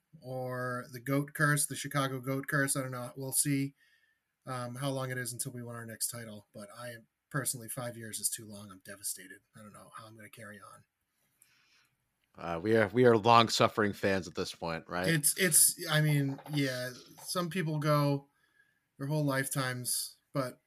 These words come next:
Speaker 1: I'm just, I'm so hungry for those championships <laughs> after seeing all four of the major sports franchises in Boston win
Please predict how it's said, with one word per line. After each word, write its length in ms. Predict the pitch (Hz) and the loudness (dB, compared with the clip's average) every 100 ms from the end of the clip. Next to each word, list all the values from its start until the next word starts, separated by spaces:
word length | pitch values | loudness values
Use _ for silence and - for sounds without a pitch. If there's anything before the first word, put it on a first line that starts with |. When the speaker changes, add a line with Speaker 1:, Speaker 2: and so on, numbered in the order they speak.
| _ 147 | _ -10
Speaker 1:
I'm 160 | 139 | -8
just, 300 | 127 131 - | -2 0 0
I'm 140 | 123 120 | -2 -4
so 500 | - - 160 139 127 | -2 0 0 0 0
hungry 320 | 139 131 123 | -4 -4 -6
for 140 | 143 | -6
those 180 | 123 120 | -6 -8
championships 1040 | - 131 123 123 135 - 170 160 - - | -6 -6 -6 -6 -2 0 2 8 10 10
<laughs> 20 | |
after 520 | 147 147 147 147 135 139 - - - | 8 -4 -2 0 0 -2 -14 -20 -10
seeing 260 | - 151 139 | 0 2 2
all 260 | 135 143 | 2 2
four 360 | 139 151 135 131 | 2 0 0 0
of 240 | 123 - | -4 -10
the 60 | 135 | -8
major 280 | 131 123 123 | -6 -6 -4
sports 320 | - 139 127 | -4 -2 -2
franchises 600 | - 135 123 135 123 120 | -2 -4 -2 -4 -4 -4
in 60 | 120 | -6
Boston 480 | 123 120 - 120 120 | -6 0 0 -2 -6
win 240 | 120 120 | -10 -10